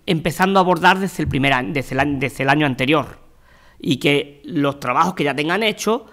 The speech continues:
los puedan insertar, adaptar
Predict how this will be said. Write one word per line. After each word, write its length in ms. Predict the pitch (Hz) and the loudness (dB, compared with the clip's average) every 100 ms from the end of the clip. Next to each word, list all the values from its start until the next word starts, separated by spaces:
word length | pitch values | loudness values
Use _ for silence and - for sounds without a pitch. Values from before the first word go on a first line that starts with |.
| - _ - | -20 _ -2
los 200 | 156 - | 0 0
puedan 440 | - 151 180 - - _ _ _ | 0 2 2 0 -12 _ _ _
insertar, 960 | 220 180 - 127 - 202 202 - - _ _ _ _ _ _ _ _ _ _ _ - | 0 0 0 -6 0 4 4 2 -14 _ _ _ _ _ _ _ _ _ _ _ -4
adaptar 680 | 120 - - 202 127 - | -4 -2 4 4 4 -4